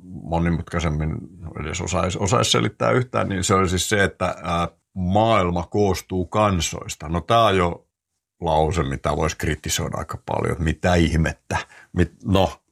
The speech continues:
mut nä-, nä-, tätä ei hy-, hirveästi jääty suremaan. On olemassa kansoja,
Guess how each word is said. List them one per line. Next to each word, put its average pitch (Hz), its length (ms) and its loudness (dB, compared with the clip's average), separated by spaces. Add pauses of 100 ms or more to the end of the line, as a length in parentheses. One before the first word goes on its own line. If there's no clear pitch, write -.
(140)
mut 92 220 -4
nä-, 98 240 2
nä-, 95 340 2
tätä 101 360 2
ei 95 140 2
hy-, 95 320 0
hirveästi 92 400 0
jääty 85 160 -6
suremaan. 82 500 -4 (320)
On 110 160 4
olemassa 127 380 4
kansoja, 92 520 0